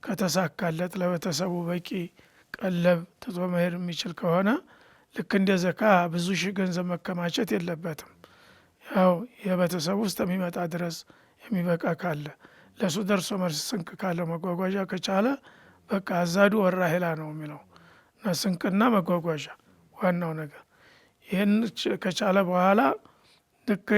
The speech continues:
ታዋቂ ሀብታም እስከሚሆን መጠበቅ የለበትም። ሀገራችን በተለምዶ በጣም ታዋቂ ሀብታም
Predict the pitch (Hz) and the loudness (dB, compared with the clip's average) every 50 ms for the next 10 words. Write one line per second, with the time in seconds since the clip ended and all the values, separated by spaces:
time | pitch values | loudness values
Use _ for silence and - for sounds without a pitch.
0 | 202 196 185 175 170 170 175 190 190 196 202 - - 214 185 190 165 165 - 185 | 6 6 4 2 0 0 2 4 4 4 4 4 4 4 6 4 4 2 0 0
1 | 185 165 156 156 - - - - - 196 190 185 190 220 233 233 - - 226 190 | 0 -2 -4 -8 -12 -12 -12 -6 -2 0 2 2 4 4 4 4 4 4 2 2
2 | 196 190 196 202 185 170 165 156 160 156 151 - - - _ _ _ - - - | 0 -2 -2 -2 -2 -2 -4 -4 -6 -8 -10 -10 -14 -20 _ _ _ -20 -14 -6
3 | - 202 185 175 - - 190 185 185 180 196 202 185 185 208 226 247 220 214 196 | 0 2 2 2 2 0 0 0 0 0 2 0 0 0 2 0 0 0 0 -2
4 | - 247 214 202 190 202 190 185 190 202 180 180 170 - - 156 139 | -2 -2 -2 0 0 0 0 0 0 0 -2 -2 -2 -4 -8 -10 -10